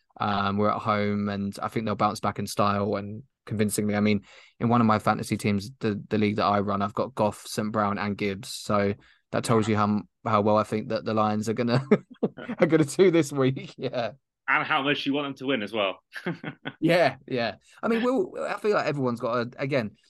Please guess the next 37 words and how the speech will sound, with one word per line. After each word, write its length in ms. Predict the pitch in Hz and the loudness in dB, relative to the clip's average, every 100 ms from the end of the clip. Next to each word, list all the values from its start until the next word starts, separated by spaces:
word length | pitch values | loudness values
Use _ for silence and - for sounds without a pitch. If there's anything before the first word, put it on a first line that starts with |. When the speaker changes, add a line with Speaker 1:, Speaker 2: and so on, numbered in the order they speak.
| _ | _
Speaker 1:
same 180 | - 160 | -12 -6
as 100 | 135 | -4
about 200 | 135 120 - - | -2 -4 -4 -6
saying 200 | 127 117 | -2 0
about 160 | 110 | 0
the 60 | 110 | -2
Jags. 300 | - 127 110 | -2 0 0
I 20 | |
think 120 | 131 | -4
people 140 | 151 147 | -2 0
have 80 | |
a 40 | 127 | 0
soft 220 | 135 127 | 0 -2
spot 200 | - - | -2 -4
for 60 | 117 | 0
the 80 | |
Lions 360 | 110 117 110 107 | 2 4 2 0
as 120 | 104 | -2
well, 180 | 117 113 | -2 -2
right? 340 | 117 110 117 | -2 -4 -4
Because 300 | - - 113 | -6 -6 -2
of 320 | 110 104 104 - _ _ _ _ _ | 0 0 -4 -18 _ _ _ _ _
how 140 | - 120 | 0 2
many 160 | 110 | 2
years 480 | 104 110 110 107 101 | 2 2 2 0 -2
they've 180 | 107 101 | -4 -4
sort 320 | - 110 110 | -6 -4 -4
of 140 | 104 | -4
just 200 | - 110 | -8 -8
been 440 | - 107 101 98 104 - | 0 2 2 0 -4 -6
irrelevant 540 | 110 107 104 101 101 | 0 2 2 0 -4
or 120 | - 101 | -4 -2
lose. 260 | 101 98 | 0 -2
It's 160 | 101 - | -4 -2
great 240 | 120 117 | -2 -2
to 100 | - | -4
see 420 | 110 107 104 101 | -4 -2 0 -4